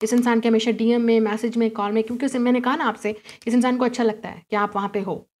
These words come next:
be-, because this person likes it। आप वहाँ पे हमेशा एक बेग कर रहे हो, इस इंसान से मांग रहे हो कि मुझसे लव करो, मुझसे बात करो, चैट क्यों नहीं करते, ये नहीं करते। उस इंसान, वो एक definitely एक नार्सिसिस्टिक इंसान होता है, उस इंसान को ये चीज़ें पसंद होती हैं।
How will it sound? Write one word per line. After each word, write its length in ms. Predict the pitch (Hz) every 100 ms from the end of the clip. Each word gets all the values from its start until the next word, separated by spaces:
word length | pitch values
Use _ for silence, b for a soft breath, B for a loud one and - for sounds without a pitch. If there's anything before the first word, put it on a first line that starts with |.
| _ _ _ _
be-, 200 | 202 220
because 240 | 214 233 226
this 140 | 240
person 240 | 254 254 247
likes 240 | 226 233 -
it। 240 | - -
आप 200 | 190 202
वहाँ 120 | 220
पे 100 | 220
हमेशा 340 | 226 214 214 220
एक 160 | 196
बेग 220 | 190 226 226
कर 160 | 214
रहे 100 | 202
हो, 60 | 196
इस 80 | 196
इंसान 240 | 196 196
से 120 | 190
मांग 320 | 214 214 247
रहे 120 | 214 170
हो 180 | - - B B
कि 100 | 220
मुझसे 220 | 220 226
लव 160 | 233 233
करो, 260 | 233 214 208
मुझसे 260 | 214 247
बात 260 | 214 233 240
करो, 280 | 196 - -
चैट 220 | - 254 247
क्यों 100 | 240
नहीं 100 | 226
करते, 280 | 220 220
ये 140 | 214 247
नहीं 120 | 233
करते। 260 | 208 190 185 B B -
उस 80 | 269
इंसान, 320 | 277 294 277
वो 160 | 247 262
एक 80 |
definitely 600 | 262 - 202 254 269 302
एक 120 | 302 240
नार्सिसिस्टिक 560 | 214 208 240 - 254
इंसान 300 | 226 220 214
होता 160 | 214 277
है, 60 |
उस 140 | 285 233
इंसान 220 | 226 226
को 100 | 220
ये 80 | 233
चीज़ें 240 | 240 247
पसंद 320 | 233 220 240
होती 180 | 185 165
हैं। 140 | 160